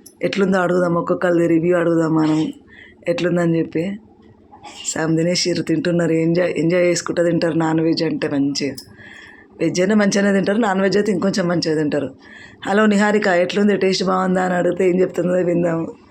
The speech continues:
హాయ్ చెప్తుంది మీ అందరికీ. ఎలా ఉంది టేస్ట్, బాగుందా? ఓకే, ఎంజాయ్ చేయి, తినండి. పిల్లలకి ఇష్టమైనది వండి పెడితేనే కదండి మనకు కూడా హ్యాపీ అనిపిస్తుంది. ఇగో తనకు కూడా నచ్చింది,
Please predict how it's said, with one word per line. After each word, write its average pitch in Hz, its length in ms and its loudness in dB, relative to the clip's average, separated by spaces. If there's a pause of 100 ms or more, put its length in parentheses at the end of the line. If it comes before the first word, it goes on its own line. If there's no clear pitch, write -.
(580)
హాయ్ 185 240 0
చెప్తుంది 180 360 -2
మీ 175 100 0
అందరికీ. 170 600 -2 (920)
ఎలా 185 220 0
ఉంది 185 140 0
టేస్ట్, 180 360 -2 (260)
బాగుందా? 175 640 -2 (220)
ఓకే, 160 420 0
ఎంజాయ్ 165 360 0
చేయి, 160 200 -2 (1400)
తినండి. 151 480 -2 (840)
పిల్లలకి 196 280 2
ఇష్టమైనది 190 400 0
వండి 175 200 0
పెడితేనే 180 380 0
కదండి 175 240 2
మనకు 170 280 0
కూడా 175 140 0
హ్యాపీ 170 280 0
అనిపిస్తుంది. 160 500 -2
ఇగో 156 120 0
తనకు 160 260 -2
కూడా 170 140 0
నచ్చింది, 151 460 -2